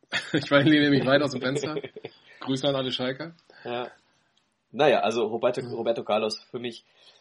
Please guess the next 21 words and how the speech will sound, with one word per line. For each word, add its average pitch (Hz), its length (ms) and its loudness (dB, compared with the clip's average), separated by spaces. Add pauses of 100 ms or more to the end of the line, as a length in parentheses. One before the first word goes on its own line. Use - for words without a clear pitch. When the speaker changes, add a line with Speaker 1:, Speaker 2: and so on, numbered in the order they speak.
Speaker 2:
er 117 160 -2
war 147 180 8
bei 170 100 2
mir 160 140 -2
lange 151 240 0
die 156 100 -6
Nummer 143 240 0
eins, 139 380 -4 (320)
bis 147 160 -8
ich 156 80 -8
mich 143 160 -6
dann 135 180 -4
mit 135 120 -6
meiner 135 240 -2
Nummer 120 240 -2
eins 107 240 -4
ein 127 60 -10
bisschen 120 260 -10
mehr 120 120 -6
befasst 110 380 -10
habe. 98 260 -10